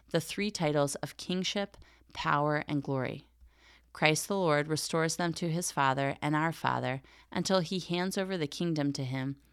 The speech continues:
when the mystery of salvation will be brought to its completion and God will be all in all. Then, after the prayer is over, you say, "Amen," which means, "So be it," thus ratifying with our amen what is contained in the prayer that God has taught us.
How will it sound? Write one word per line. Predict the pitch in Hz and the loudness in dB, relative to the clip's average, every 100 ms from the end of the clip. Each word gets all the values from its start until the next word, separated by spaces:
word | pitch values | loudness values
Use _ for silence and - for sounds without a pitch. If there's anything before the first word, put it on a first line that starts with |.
| _ - | _ -2
when | 165 | 0
the | 160 | 2
mystery | 170 - 185 | 0 0 -2
of | 185 | -2
salvation | - 180 160 135 135 135 131 139 - - - | 0 0 0 0 0 -2 -2 -6 -14 -16 -2
will | 165 | 0
be | 165 156 | 0 0
brought | 156 156 160 | 4 4 2
to | - | -4
its | 196 - | -6 -4
completion | 196 190 147 147 - 131 135 - | -6 -4 -4 -4 -2 0 -2 0
and | 147 143 | 0 0
God | 135 139 160 | 2 0 0
will | 151 | -2
be | 147 - | -2 -2
all | 123 127 131 | 0 0 -2
in | - | -4
all. | 131 117 139 147 _ _ - _ - - _ - | -2 -2 -4 -10 _ _ -20 _ -20 -20 _ 2
Then, | 165 147 156 180 | 4 6 4 0
after | 156 151 165 | -2 0 0
the | 151 | -2
prayer | - 139 151 | 2 2 4
is | 175 | 2
over, | 151 135 135 | 0 0 -2
you | 147 - | -4 -4
say, | 139 147 143 139 - | -4 -2 -2 -2 -2
"Amen," | 160 160 131 117 160 - - - - | 0 4 4 2 -6 -14 -20 -18 -6
which | 170 - | -2 -2
means, | 165 160 156 - - | 0 2 0 -2 -6
"So | - - 175 | -2 2 2
be | 160 156 | 2 2
it," | 123 - _ - - - - | 0 -2 _ -20 -20 -20 4
thus | 175 180 | 4 6
ratifying | 196 156 160 - 156 151 | 8 8 8 4 2 4
with | 151 143 | 2 2
our | 143 | 0
amen | - 151 147 127 131 - | 2 2 4 2 0 -2
what | 180 165 | 0 2
is | 156 | 2
contained | - 160 - 165 160 180 190 | 0 -2 -2 0 2 0 -2
in | 175 | -2
the | 160 | -2
prayer | - 135 139 | 0 2 2
that | 139 | 0
God | 123 123 | 0 0
has | 123 143 - | 0 -4 -4
taught | 123 120 | -2 -2
us. | - - - - | -4 -10 -12 -12